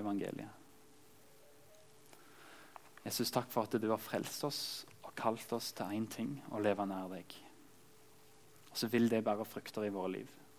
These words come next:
Takk for at du vil og gjør det som er din gode vilje i våre liv. At du fullfører din gjerning i oss helt til din dag.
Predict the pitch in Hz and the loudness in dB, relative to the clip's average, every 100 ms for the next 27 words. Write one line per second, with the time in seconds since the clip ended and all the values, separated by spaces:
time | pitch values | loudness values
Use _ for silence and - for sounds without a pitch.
0 | - - - - - - - - - - | -20 -20 -20 -20 -20 -20 -10 -10 -4 0
1 | 104 110 107 107 107 113 135 151 143 - | 0 0 0 0 4 8 8 8 4 -10
2 | - - - - 110 104 104 101 101 - | -18 -20 -18 -2 2 6 6 4 0 0
3 | 104 101 - 113 117 110 107 104 95 101 | -2 -4 -2 2 4 4 2 4 4 4
4 | 98 90 90 90 - - - - - - | 2 -2 -4 -6 -10 -18 -20 -20 -20 -20
5 | - - 107 - 110 - 107 95 117 113 | -20 -14 -6 -4 -2 0 0 2 2 4
6 | 113 113 104 92 104 113 104 - - 101 | 4 4 4 0 0 0 0 -4 -2 -2
7 | - 101 95 92 87 - | -2 -4 -4 -6 -8 -12